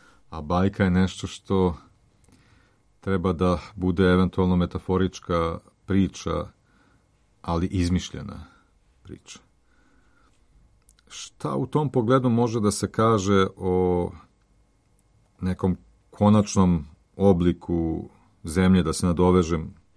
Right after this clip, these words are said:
na ovo što ste malo pregovorili, zemlje i uopšte onoga što zovemo sunčev sistem? Ako posmatramo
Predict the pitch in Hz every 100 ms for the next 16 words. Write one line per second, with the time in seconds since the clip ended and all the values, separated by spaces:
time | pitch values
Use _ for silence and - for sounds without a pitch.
0 | _ _ 85 82 85 82 - - 92 87
1 | 80 85 76 82 85 92 95 78 87 90
2 | 95 90 82 87 - - 92 82 - _
3 | _ _ _ _ _ _ _ _ _ _
4 | _ _ _ 95 92 90 87 - 85 87
5 | 90 90 85 - 101 90 - 82 98 90
6 | - 85 67 - _ _ _ 87 87 90
7 | - 98 90 107 95 101 95 95 87